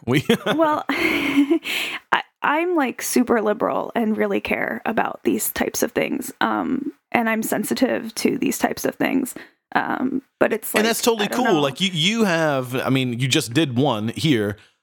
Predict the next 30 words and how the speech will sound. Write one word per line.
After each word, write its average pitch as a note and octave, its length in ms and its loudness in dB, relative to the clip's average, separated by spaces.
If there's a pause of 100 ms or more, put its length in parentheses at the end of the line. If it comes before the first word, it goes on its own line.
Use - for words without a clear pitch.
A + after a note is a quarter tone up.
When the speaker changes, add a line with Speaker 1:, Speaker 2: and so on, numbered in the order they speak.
Speaker 1:
uh, A#2+ 60 2
but D#3+ 140 0
even G3 180 0
in F3 80 0
group F#3 200 -4
chat, A2 260 0
like, B2 200 -4
you, E3 140 0
you've D3 180 0
said A3 260 0
some C#3 140 0
things A2+ 400 0
about A#2+ 220 0
movies. C3+ 280 -2
I E3+ 60 2
mean, F3+ 140 4
I'm A3 120 0
a A3 60 2
dude, D3 540 2
I, B2 140 2
and D3 220 -2
I, C3+ 220 0
I D#3 60 0
don't F3+ 240 0
understand C#3 960 0
some A2+ 280 0
things G2 320 0
like F#2+ 260 -2
that. E2+ 360 -2
And G2+ 360 0